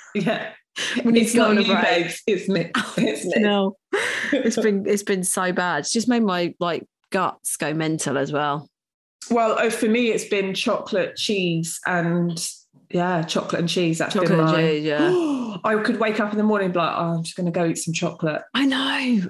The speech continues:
Speaker 2: And
Speaker 1: Oh,
Speaker 2: the thing is, like,
Speaker 1: God.
Speaker 2: I'm not, as much as, like, I have a massive sweet tooth, I have a just everything tooth, actually. It's not just one kind of tooth, it's multiple teeth. Um, I, I really do love savoury stuff, but fucking hell, over Christmas, my sweet tooth has just gone into overdrive, man.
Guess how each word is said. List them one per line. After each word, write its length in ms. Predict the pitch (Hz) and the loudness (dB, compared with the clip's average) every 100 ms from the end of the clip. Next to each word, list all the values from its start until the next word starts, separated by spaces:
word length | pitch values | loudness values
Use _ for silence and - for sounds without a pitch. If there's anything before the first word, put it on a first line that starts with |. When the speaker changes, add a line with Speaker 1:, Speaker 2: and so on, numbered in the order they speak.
| - | 0
Speaker 2:
And 100 | 240 | 4
Speaker 1:
Oh, 20 | |
Speaker 2:
the 60 | 233 | 4
thing 260 | - 294 | 4 4
is, 140 | 294 254 | 4 4
like, 220 | 247 220 | 4 2
Speaker 1:
God. 100 | 254 254 | 4 4
Speaker 2:
I'm 60 | |
not, 320 | 254 254 220 226 | 4 2 2 0
as 120 | 226 | 2
much 300 | 254 - - | 0 0 -2
as, 140 | 240 | 0
like, 220 | 233 233 240 | -2 -2 -2
I 80 | |
have 180 | 220 208 | -2 -2
a 60 | 196 | 0
massive 500 | 208 208 202 - 185 | 0 0 0 -4 -4
sweet 380 | 185 214 196 - | -2 0 0 0
tooth, 480 | - 98 135 202 - - _ | -2 0 -2 -4 -8 -14 _
I 80 | 202 | -2
have 100 | 202 | 0
a 40 | 180 | 0
just 200 | 175 175 | 0 0
everything 380 | 160 160 139 131 | 0 0 -2 -2
tooth, 320 | 170 156 156 | -2 -2 -2
actually. 340 | - - 160 | -4 -4 -4
It's 140 | 156 180 | -2 -4
not 160 | 170 | -4
just 200 | 165 160 | -4 -2
one 160 | 165 151 | -2 -2
kind 300 | - 170 160 | -2 -2 -2
of 100 | - | -4
tooth, 280 | - 139 - | -4 -4 -4
it's 320 | 160 - - | -4 -4 -2
multiple 440 | 180 165 160 - 147 | 0 -2 -4 -6 -4
teeth. 380 | 165 117 160 - - - - - - - | -2 -2 -4 -10 -20 -20 -20 -20 -8 -2
Um, 480 | 190 180 180 - - _ _ - | 0 0 0 -4 -12 _ _ -4
I, 500 | 190 185 175 180 - - | 0 2 0 -2 -6 -2
I 60 | |
really 460 | 180 196 202 190 180 | 0 2 2 2 0
do 200 | 196 190 | 0 2
love 200 | 170 165 | 2 0
savoury 460 | 202 180 190 170 | -2 -2 -2 -4
stuff, 340 | 160 - 151 - | -4 -4 -6 -6
but 160 | - - | -12 -6
fucking 260 | 214 - 208 | -6 -4 -2
hell, 120 | 196 | 0
over 160 | 170 170 | 0 -2
Christmas, 520 | - 208 - 156 - | -4 -4 -2 -4 -2
my 100 | 185 | -4
sweet 340 | 165 - 214 214 | -2 -2 -2 -2
tooth 220 | 170 160 | -2 -2
has 100 | 170 | -6
just 220 | - 196 - | -6 -6 -2
gone 140 | 170 | -2
into 220 | 160 165 | 0 -2
overdrive, 520 | 165 202 190 135 143 151 | -2 -2 -2 -2 -2 -2
man. 300 | 156 220 | -2 -2